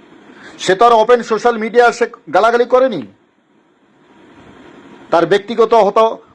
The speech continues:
কথাও তো সে বলেনি, বা সে নিজে ফাঁস করছে, এরকম তো না, এরকম তো না।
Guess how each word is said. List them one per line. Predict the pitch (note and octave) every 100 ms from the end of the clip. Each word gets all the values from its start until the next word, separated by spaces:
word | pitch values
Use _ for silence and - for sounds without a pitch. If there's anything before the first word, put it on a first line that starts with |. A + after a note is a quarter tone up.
| -
কথাও | G#3 A3+ A3 G3+ - _ -
তো | A3
সে | A#3+
বলেনি, | G#3 A#3 B3+ F3+ G2+ - _ _ _ _ _ _ _ _
বা | D3 F3
সে | -
নিজে | G#3 G#3+
ফাঁস | A3 A3 -
করছে, | A3 - G#3+
এরকম | G#3+ G#3+
তো | G#3 A3
না, | G3 F3+ G#2 - _ _ _ _ _ _ _ _ _ _ - - - - - - - - - -
এরকম | E3 A#3 B3+ C4
তো | C4 C4
না। | A#3+ A#3 G3 -